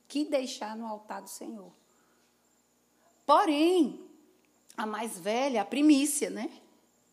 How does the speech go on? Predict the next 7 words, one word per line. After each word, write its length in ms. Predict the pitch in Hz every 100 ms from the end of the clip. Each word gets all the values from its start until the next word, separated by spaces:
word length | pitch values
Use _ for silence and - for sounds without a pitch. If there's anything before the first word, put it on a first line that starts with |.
| _ _ _ _ _ _ -
Sempre 400 | - 277 311 -
tem 140 | 240
um 80 | 214
fardo 420 | - 202 185 185
um 80 | 185
pouquinho 420 | 185 180 - 381
maior. 360 | 226 185 175